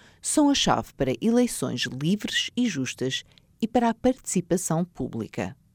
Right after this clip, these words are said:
Eles afirmaram que o Quénia teve um progresso importante desde dois mil e sete no fortalecimento da democracia, direitos humanos e Estado de Direito e tomou medidas importantes para resolver de forma pacífica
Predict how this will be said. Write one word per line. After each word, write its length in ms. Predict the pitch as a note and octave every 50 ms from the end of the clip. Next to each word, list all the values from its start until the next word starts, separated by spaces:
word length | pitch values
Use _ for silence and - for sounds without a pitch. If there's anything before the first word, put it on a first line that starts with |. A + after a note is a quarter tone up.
| _ _ _ _ _ _ _
Eles 240 | F#3 F#3+ F#3+ F#3+ -
afirmaram 680 | G#3+ - - G3+ G3+ G3 F3 B2 A#2 A#2 B2 A#2+ A#2+ A#2 -
que 100 | - -
o 60 | F#3
Quénia 400 | - - C#3+ B2 A#2+ B2+ B2 B2+
teve 240 | - - C#3+ C3 D3
um 100 | D3+ D#3
progresso 640 | D#3 - F#3+ F3+ D3+ D3 A2+ A2 A2+ - - - - - -
importante 720 | G#3 B3 B3+ - - - - - D3 - - - - -
desde 280 | - C#3+ C3+ B2+ B2 C3
dois 280 | - D3+ F3+ G#3+ G3+ -
mil 200 | C3+ A#2+ A2+ B2+
e 80 | B2
sete 420 | - - - C#3+ C3+ - - - - - - - _ _ -
no 100 | A3 A3
fortalecimento 840 | - - B3+ - - C4+ C4 B3 - - B3+ A#3+ F#3+ B2+ C3 -
da 80 | - C#3
democracia, 880 | C3+ D3 D3 D#3 F3+ G#3 - - B3+ A#3+ - - - C#3 B2+ B2+ C3 C3+ - _
direitos 440 | - E3 F3+ E3 F#3 B3 - - -
humanos 540 | A3 F#3 C#3+ A#2+ A2 A#2 B2 A#2+ - - - -
e 40 | F3+
Estado 380 | E3 - - - A2+ A#2 A#2+ A#2+
de 80 | C3+
Direito 540 | - D#3 D3 C3+ C#3 C#3 C#3 - - C#3+ C3+ - - _ _ _ _ - -
e 80 | A#3+
tomou 260 | B3+ - A3+ F#3 C#3+
medidas 460 | C#3 D3 C#3 C#3+ C#3+ C3 C#3 C3+ C3 C#3+
importantes 640 | E3 G3 - A3 - - E3+ C3+ B2 B2 - -
para 160 | - C#3+ C3+
resolver 640 | C3+ - D#3 D3 - D3 C#3+ C#3+ - C3+ A#2+ A#2+ B2+
de 100 | - C3+
forma 480 | - - C3 C3 B2 A#2+ B2+ C3 B2 - _
pacífica 680 | A#3 B3+ C4 - F#3 D3 - - C3 C3 - C#3 B2+